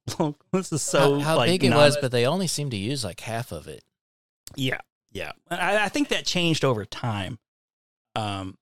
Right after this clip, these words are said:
Speaker 1: but, um, oh, I found this great article on, like, where this guy, right before they were demolishing the Showcase cinemas,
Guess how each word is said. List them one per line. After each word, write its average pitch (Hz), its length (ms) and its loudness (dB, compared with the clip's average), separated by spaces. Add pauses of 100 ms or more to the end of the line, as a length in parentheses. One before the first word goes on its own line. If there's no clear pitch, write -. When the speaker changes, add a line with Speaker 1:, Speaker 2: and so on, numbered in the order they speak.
(440)
Speaker 1:
but, 170 320 2 (160)
um, 113 560 -2 (1120)
oh, 110 80 -4
I 110 80 -2
found 101 220 -4
this 98 120 -4
great 98 200 -6
article 95 340 -6
on, 90 140 -10
like, 87 120 -18
where 92 120 -20
this 101 180 -4
guy, 95 320 -4
right 101 440 0
before 113 340 2
they 104 140 2
were 104 100 0
demolishing 98 720 -2
the 98 80 -2
Showcase 101 480 -2
cinemas, 104 500 -4